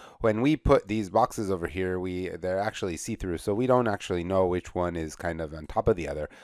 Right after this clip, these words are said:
But if we start coloring them, so I will color this one a certain color by, um, clicking, you know, some sort of a fill, and I can, and then I'll click another one, let's say this one by clicking another fill, and this one by clicking another fill,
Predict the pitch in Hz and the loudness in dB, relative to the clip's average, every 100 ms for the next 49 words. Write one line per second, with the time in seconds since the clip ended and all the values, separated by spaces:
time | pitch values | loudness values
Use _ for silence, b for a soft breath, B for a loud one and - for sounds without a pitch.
0 | - 104 101 113 - 151 - 113 123 104 | -8 -4 -2 -2 6 6 8 4 6 6
1 | 87 82 82 82 - 85 82 82 85 85 | 2 -4 -6 -6 -2 2 2 2 2 0
2 | 85 B B - 123 113 104 107 98 92 | -2 B B 2 4 6 4 2 2 0
3 | 85 - 98 85 80 90 82 76 73 73 | -2 -4 -8 -8 -6 -2 -2 -2 -6 -10
4 | 76 76 73 76 b b b - 92 82 | -10 -12 -12 -16 b b b -8 -8 -8
5 | 80 78 78 85 73 80 73 71 - - | -8 -6 -8 -8 -8 -8 -6 -8 -6 4
6 | 120 90 92 B B B _ 90 98 98 | 4 6 2 B B B _ -4 -2 -2
7 | 95 98 95 92 - 87 92 92 90 85 | -2 -2 -4 -4 -8 -6 -4 -4 -4 -4
8 | - 95 92 110 101 90 87 85 82 - | -4 -6 0 2 2 2 0 -2 -6 -4
9 | 82 92 104 85 80 78 - 95 - 92 | -2 -2 -2 -4 -4 -4 -4 -6 -6 -4
10 | 123 120 101 - 95 90 90 B B B | 0 0 0 2 2 2 0 B B B
11 | 87 85 85 87 78 78 78 82 76 76 | -6 -4 -6 -6 -6 -6 -6 -6 -8 -10
12 | 80 85 82 76 - 78 78 76 | -6 -4 -2 -4 -4 -2 -2 -4